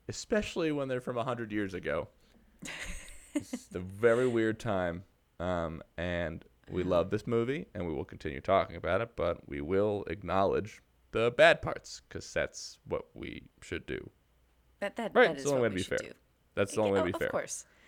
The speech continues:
Speaker 2: And I have to say, I'm, I'm having a, you're witnessing some earth-shattering moments for me here today, Danny. Because
Speaker 1: Sorry. I'm really
Speaker 2: I
Speaker 1: sorry.
Speaker 2: <laughs> How could you? Um,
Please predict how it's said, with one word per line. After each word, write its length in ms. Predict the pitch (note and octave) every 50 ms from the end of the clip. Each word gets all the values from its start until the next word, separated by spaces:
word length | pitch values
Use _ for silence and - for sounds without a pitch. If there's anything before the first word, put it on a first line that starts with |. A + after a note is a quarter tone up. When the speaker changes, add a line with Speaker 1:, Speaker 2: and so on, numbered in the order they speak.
| - - - _ - - _ _ - - - _ _
Speaker 2:
And 200 | - G#3+ G#3+ G3+
I 100 | - G#3
have 280 | A3+ A#3 A#3+ C#4 D#4 D4+
to 100 | - B3
say, 280 | - - A3+ G3+ F3 -
I'm, 140 | - F#3 G3 -
I'm 80 | G#3+ G#3
having 340 | A#3+ B3 A#3+ A#3+ B3 G#3+ G#3
a, 80 | F#3 - -
you're 180 | - A#3 C4+ C#4
witnessing 440 | C4 D#4 - C4+ B3 - - G3+
some 220 | F#3+ - E3+ D#3 - -
earth-shattering 720 | E3 F3+ F3 - - - F#3+ F3 E3+ E3 D#3 C#3+ C#3 C#3
moments 360 | C#3 C#3 C#3 C3 B2 B2 -
for 140 | - - B2
me 120 | C#3 D#3+ D3+
here 180 | - D#3 B2+
today, 320 | C3 - - B2 C3+ C3 -
Danny. 380 | - - - C#2+ - D2+ - - - - - - - _ _
Because 260 | - E3+ - F3 F#2 F2+
Speaker 1:
Sorry. 220 | B1+ A#1+ A#1+ G2 - _ _ _ -
I'm 80 | G2 F#2+
really 120 | F#3 F#3+
Speaker 2:
I 220 | G3+ G#3+ G#3+ - -
Speaker 1:
sorry. 880 | - - - - F3+ - - - - - - - - - F#3+ - - A3+ - - A#3 - -
Speaker 2:
<laughs> 200 | - - - -
How 100 | A#3+ B3
could 220 | - - A3+ E3+ D3+
you? 100 | D3+ C#3 C#3 - - - - - - - - - _ -
Um, 340 | - D#3+ D3+ D3 C#3+ -